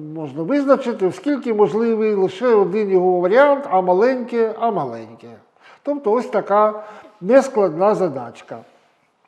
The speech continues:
Можемо намалювати схему скрещування.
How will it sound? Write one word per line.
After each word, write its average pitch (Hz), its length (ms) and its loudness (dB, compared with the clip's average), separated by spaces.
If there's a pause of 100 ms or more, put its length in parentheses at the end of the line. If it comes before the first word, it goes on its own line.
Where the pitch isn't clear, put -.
(520)
Можемо 226 400 4
намалювати 170 540 -2
схему 240 420 0
скрещування. 185 800 -4